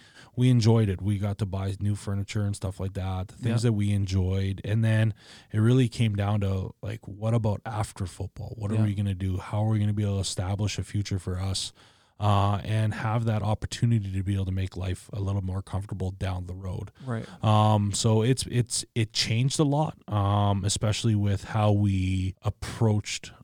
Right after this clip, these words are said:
Speaker 1: on what, what we're gonna be spending our money on. You know, I know when we had our, our kids, uh, Kendall and Cash, it allowed us to, you know, outfit their room and be able
Speaker 2: Mm-hmm.
Speaker 1: to have those kind of things. And of course, you know, growing up and growing, growing through the Riders, it allows you kind of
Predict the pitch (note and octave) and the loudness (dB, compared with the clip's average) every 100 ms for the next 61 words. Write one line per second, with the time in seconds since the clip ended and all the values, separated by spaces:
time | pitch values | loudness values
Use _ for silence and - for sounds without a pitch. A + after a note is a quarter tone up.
0 | - F#2+ F#2+ F#2 F#2+ - F#2+ F#2+ G#2 A2 | -6 -4 -2 -4 -6 -6 -12 -12 -4 -4
1 | - G#2+ F#2+ F2+ F2+ - - F2+ F#2 F2+ | -2 -2 0 -2 -6 -8 -6 -4 -2 -2
2 | F2+ F2+ F2 F2+ F2+ G#2+ G#2 G2+ G2+ G2 | -2 -2 -2 -2 0 2 2 2 2 2
3 | G2 G2 F2 G#2 G2+ F#2 - - G2+ - | 2 0 0 -2 -2 -4 -8 -6 -6 -2
4 | G2 F2+ - - - F#2 F2+ - G#2+ G2 | -4 -4 -8 -12 -10 -6 -6 -4 -4 -2
5 | F#2+ F#2+ - G#2 F#2+ F#2+ - _ _ - | -2 -4 -4 -4 -4 -4 -8 _ _ -18
6 | - A#2 A2 A2+ G#2+ - G#2+ G2+ F#2 E2+ | -2 0 2 2 2 0 0 0 -2 0
7 | G#2 G2+ F#2+ G#2+ - G#2+ G#2+ G#2 F#2+ F#2 | 2 2 0 -2 -2 -2 0 0 2 0
8 | F2+ F2+ F2+ - G#2 F#2+ F2 G2 F#2 F2 | 0 -2 -2 0 0 0 -2 -2 -4 -6
9 | F2 - F2+ F2 F#2 F#2 - - - - | -10 -6 -6 -4 -4 -4 -6 -12 -20 -8
10 | - A#2+ A#2+ A2 - A2+ G#2+ - A#2+ A2+ | 4 6 6 4 2 2 2 0 -6 -2
11 | G#2 G2+ G2+ G#2 G2+ G#2 G#2 G2 - - | 0 0 2 4 6 4 2 0 -6 -8
12 | G2 F#2+ - - _ G2 G2+ G2 G2 F#2+ | -4 -4 -6 -16 _ -2 -2 2 2 2
13 | G2 F#2 - G#2+ A2 G2+ - C#3+ D3+ A#2 | 0 -2 2 4 4 0 2 6 8 6
14 | F#2+ F#2+ F#2+ G2 G2+ F#2+ F#2+ F#2 G2 F#2+ | 4 0 -2 -2 -2 0 0 0 0 -2
15 | - F#2 F#2 | -4 -4 -4